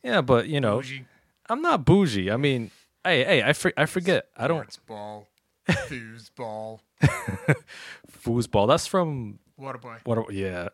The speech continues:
Speaker 2: Let me guess, you hated that movie too?
Speaker 1: Y-, you know, I, I don't think I've seen The Waterboy.
Speaker 2: Oh, Waterboy is a classic.
Speaker 1: Okay, that, that was in Adam Sandler's good period, right? The nineties?
Speaker 2: Yeah. Yeah, Big Show was in that movie too.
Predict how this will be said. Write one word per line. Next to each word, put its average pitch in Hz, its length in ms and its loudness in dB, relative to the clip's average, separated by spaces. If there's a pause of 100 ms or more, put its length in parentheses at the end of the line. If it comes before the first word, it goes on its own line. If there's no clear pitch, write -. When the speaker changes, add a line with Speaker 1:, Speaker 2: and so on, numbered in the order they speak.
(260)
Speaker 2:
Let 160 100 -10
me 156 80 -8
guess, 143 200 -8
you 143 80 -6
hated 151 280 -4
that 156 160 -2
movie 156 200 -10
too? 170 240 -10 (460)
Speaker 1:
Y-, - 80 -12 (300)
you 156 120 -4
know, 208 300 -2
I, 120 120 -2
I 160 160 -4
don't 220 160 -6
think - 140 -4
I've 151 100 -2
seen 185 220 -4
The 113 100 0
Waterboy. 87 680 -6
Speaker 2:
Oh, 135 40 -20
Waterboy 101 280 -18
is 92 60 -20
a - 40 -20
classic. - 460 -20 (280)
Speaker 1:
Okay, 90 280 -6
that, 131 240 4
that 156 100 6
was 160 160 6
in 143 60 4
Adam 131 200 2
Sandler's 110 360 0
good 107 200 0
period, 82 400 -2
right? 98 220 -2 (300)
The 95 80 -4
nineties? 104 560 -4 (1160)
Speaker 2:
Yeah. 196 240 0 (520)
Yeah, 160 160 -2
Big 165 200 -4
Show 147 140 -8
was 131 140 -14
in 127 80 -12
that 120 100 -10
movie 120 260 -16
too. 127 260 -18